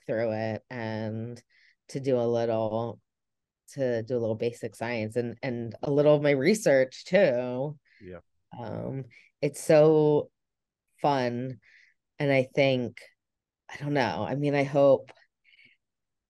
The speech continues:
Speaker 1: I feel like science education is not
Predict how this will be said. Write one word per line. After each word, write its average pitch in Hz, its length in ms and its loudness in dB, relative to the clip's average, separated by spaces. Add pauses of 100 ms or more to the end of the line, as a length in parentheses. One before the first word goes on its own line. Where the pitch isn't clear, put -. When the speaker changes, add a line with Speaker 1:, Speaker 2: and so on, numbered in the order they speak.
(300)
Speaker 1:
I 190 80 4
feel 196 360 4
like 202 460 6
science 156 840 -4 (160)
education 143 680 -4
is 135 420 -6
not 123 480 -2